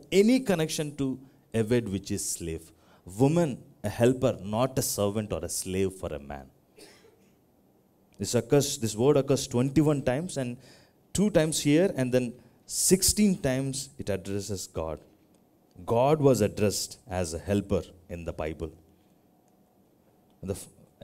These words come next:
if you see in Exodus, Moses named his son Eliezer, which means, "The God of my father was my help and delivered me from the sword of Pharaoh." Exodus eighteen twenty-four.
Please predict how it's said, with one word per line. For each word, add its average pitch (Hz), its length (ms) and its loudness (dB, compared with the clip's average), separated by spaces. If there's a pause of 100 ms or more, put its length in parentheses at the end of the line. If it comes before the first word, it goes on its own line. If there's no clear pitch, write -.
(360)
if 90 200 -18
you 92 160 -4
see 110 360 -4
in 95 80 -6
Exodus, 104 640 -2 (380)
Moses 113 560 0
named 107 340 -2
his 117 240 2
son 98 280 -6 (120)
Eliezer, 90 480 -4 (600)
which 101 220 -4
means, 147 440 -4 (880)
"The 92 60 -12
God 104 420 2
of 107 200 -2
my 87 140 -4
father 92 480 -2 (1200)
was 82 260 -4
my 87 140 -4
help 90 420 -2 (300)
and 92 220 -8
delivered 117 400 4
me 120 160 0
from 98 260 -6
the 92 100 -4
sword 87 300 -8
of 82 140 -8
Pharaoh." 76 340 -10 (260)
Exodus 87 560 -6
eighteen 87 360 -8
twenty-four. 80 500 -14